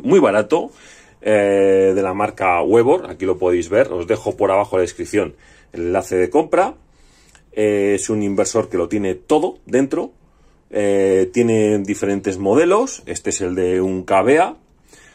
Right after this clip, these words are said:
¿vale? Mm, los tiene también de cuarenta y ocho voltios, de cinco mil vatios, y la verdad que por el precio que tienen van bastante bien.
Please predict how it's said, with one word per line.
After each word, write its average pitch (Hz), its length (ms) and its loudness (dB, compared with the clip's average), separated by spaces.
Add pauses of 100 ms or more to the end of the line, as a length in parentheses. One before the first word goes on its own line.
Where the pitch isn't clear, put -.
(120)
¿vale? 147 400 0
Mm, 85 460 -10
los 87 160 -6
tiene 92 180 -6
también 92 320 -4
de 90 280 0
cuarenta 87 300 -4
y 85 60 -2
ocho 85 240 -4
voltios, 190 580 2
de 98 80 -6
cinco 87 300 -10
mil 90 180 -6
vatios, 143 800 4 (400)
y - 80 -2
la 170 120 4
verdad 143 200 2
que - 80 -6
por 92 160 0
el 85 60 0
precio 131 240 -4
que 135 100 0
tienen 131 380 -2 (200)
van 107 300 -2
bastante 95 460 -4
bien. 82 240 -4